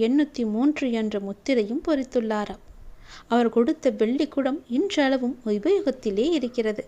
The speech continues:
அதில் லூசிங்டன் ஆயிரத்தி எண்ணூத்தி மூன்று என்ற முத்திரையை இப்போதும் நீங்கள் பார்க்கலாம். தீராத பிரச்சனை, தீராத கவலை, உடல் நோய் என்று எந்த ஒரு பிரச்சனையாக இருந்தாலும்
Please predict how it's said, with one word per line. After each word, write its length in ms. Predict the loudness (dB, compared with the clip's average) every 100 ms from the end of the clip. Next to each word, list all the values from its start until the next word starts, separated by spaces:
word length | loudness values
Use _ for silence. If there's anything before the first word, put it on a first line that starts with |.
| -14 _ -20 -20 -4
அதில் 280 | 0 0 2
லூசிங்டன் 600 | 2 2 -2 0 -2 -4 -8 -4
ஆயிரத்தி 600 | -2 0 0 0 -4 -2
எண்ணூத்தி 420 | 2 2 2 0 0
மூன்று 380 | 2 2 2 0
என்ற 220 | -2 -4
முத்திரையை 560 | -6 -8 -2 0 2 0 -2
இப்போதும் 540 | -6 -4 -2 0 0 0
நீங்கள் 360 | 0 0 -2
பார்க்கலாம். 480 | -4 -4 -4 -4 -6 -18 -20 _ _ -20 -20 -20 _
தீராத 540 | -2 0 2 2 2 0
பிரச்சனை, 540 | 2 0 2 -2 0 -4 -8 -20 _
தீராத 520 | 2 4 4 2 0 0
கவலை, 460 | -2 0 0 -2 -6 -10 -10
உடல் 340 | -2 2 2 4
நோய் 220 | 2 2
என்று 260 | 0 0 -2
எந்த 340 | 0 0 2 2
ஒரு 220 | 2 0 0
பிரச்சனையாக 800 | -2 -4 2 2 2 -2 -4 -2
இருந்தாலும் 580 | -2 -2 0 0 -2